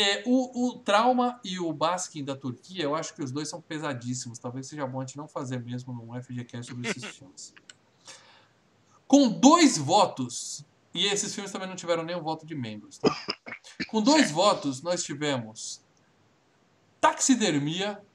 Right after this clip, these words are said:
Speaker 1: Histórias Grotescas, que eu, <laughs> graças a Deus, <laughs> eu falei, não votem nesse filme, o pessoal não votou, obrigado.
Speaker 2: <laughs> É, votou, votou,
Speaker 1: Obrigado.
Speaker 2: dois votaram.
Speaker 1: Dois, dois espíritos de porco votaram nesse filme grego, né?
Speaker 2: <laughs>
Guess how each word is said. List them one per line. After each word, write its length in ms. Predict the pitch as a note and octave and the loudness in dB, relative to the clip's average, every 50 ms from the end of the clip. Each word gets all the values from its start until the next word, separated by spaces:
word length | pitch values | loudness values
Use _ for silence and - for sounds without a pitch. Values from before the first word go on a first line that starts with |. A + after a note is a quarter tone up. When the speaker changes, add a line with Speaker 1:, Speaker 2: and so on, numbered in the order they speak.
| _ _ | _ _
Speaker 1:
Histórias 420 | - - - - E3+ E3 D#3 C3 | -20 -12 -4 -2 -2 -2 -2 -6
Grotescas, 680 | - - C#3+ C#3 C3 C3+ - C3 C3+ C3 - - C3 B2+ - | -6 -4 -4 -4 -4 -2 -2 -2 -2 -2 -4 -8 -10 -12 -12
que 180 | - - - | -14 -10 -8
eu, 100 | B2 A#2 - - - - _ _ _ - B2 | -8 -8 -8 -12 -16 -16 _ _ _ -20 -20
<laughs> 440 | _ - - _ _ _ _ _ _ | _ -20 -20 _ _ _ _ _ _
graças 360 | - B2+ C3+ C#3+ C#3 - C#3+ C#3 | -2 0 0 0 -2 -6 -4 -4
a 60 | A#2+ | -4
Deus, 500 | G#2+ G#2 A2+ A2+ A#2+ C3 C3 - - - - | -4 -4 -6 -4 -4 -4 -4 -6 -8 -6 2
<laughs> 40 | - | 2
eu 280 | G#3 D#3+ C3 C3+ C3+ | 2 4 4 0 -6
falei, 260 | B2+ C#3+ D#3+ C3 B2 C3 | -2 -2 -2 -2 0 -2
não 160 | C#3+ D#3+ F3 E3+ | -2 -2 -2 2
votem 300 | D#3 E3 D3+ - D3+ D3 | 2 0 0 0 -2 -2
nesse 260 | D3 C#3 - - - | -2 -2 -4 -6 -6
filme, 180 | - C#3 C#3 | -6 -6 -6
o 40 | C3+ | -6
pessoal 280 | C3+ C#3 C3+ - C3 B2+ | -6 -8 -6 -6 -6 -4
não 120 | B2+ C3+ C#3 | -4 -6 -6
votou, 320 | C#3+ C3+ B2+ _ - B2 | -8 -12 -12 _ -8 -8
obrigado. 440 | A#2+ B2+ - - - - D#4 - B2 | -6 0 -2 -2 0 0 -4 0 2
Speaker 2:
<laughs> 100 | - - - - - - - | 0 0 4 6 6 6 6
É, 140 | A3 G3 | 4 2
votou, 480 | F#3+ E3 G3+ A3+ - _ - F#3+ A3 B3 | 2 2 0 -2 -2 _ 4 4 4 4
votou, 120 | C3+ C#3 - C3+ B2 - | 4 0 -2 0 0 -2
Speaker 1:
Obrigado. 180 | A2+ A2+ B2 B2+ | 0 2 0 2
Speaker 2:
dois 260 | - - D#4 F#4 G4 | 6 8 8 8 6
votaram. 380 | D#4 - - E3 - A3+ - G#3 | 2 -4 -2 4 6 6 6 6
Speaker 1:
Dois, 140 | - - - | 4 0 -2
dois 220 | G3 G#3+ A3+ G#3 | 0 0 0 0
espíritos 400 | G3 - - - G3 F3 E3+ F3 | -2 -6 -6 -6 -6 -6 -6 -8
de 60 | F3 - | -10 -12
porco 400 | - - D#3+ D#3 D3+ - - C#3 | -6 -2 -2 -2 -2 -2 -4 -6
votaram 360 | C3+ C3+ C3 C3 C3+ C3+ C3 | -4 -4 -2 0 0 0 0
nesse 140 | C3 C3 - | -2 -4 -6
filme 140 | C#3 C3+ | -6 -8
grego, 460 | B2+ A#2 A2 A2+ B2+ B2+ C#3 - A#2 A#2 | -8 -8 -6 0 0 0 2 0 -2 -2
né? 380 | - C3 B2+ - - _ - - - | -2 0 0 -2 2 _ 0 0 0
Speaker 2:
<laughs> 120 | _ - | _ -8